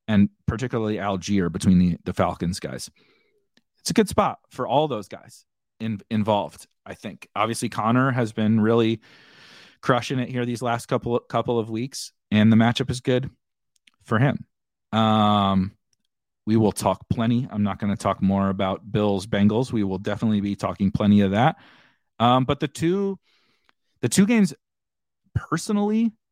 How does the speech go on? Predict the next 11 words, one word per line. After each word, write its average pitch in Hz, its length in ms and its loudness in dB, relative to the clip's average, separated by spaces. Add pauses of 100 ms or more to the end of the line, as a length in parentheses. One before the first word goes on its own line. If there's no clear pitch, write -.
(200)
I'm 147 440 2
most 143 540 2
interested 165 520 0
in 175 240 6
slash 113 540 -4
most 104 320 -2
excited 113 500 -2
for 185 400 -2 (240)
in - 100 2
terms 110 180 2
of 101 100 -6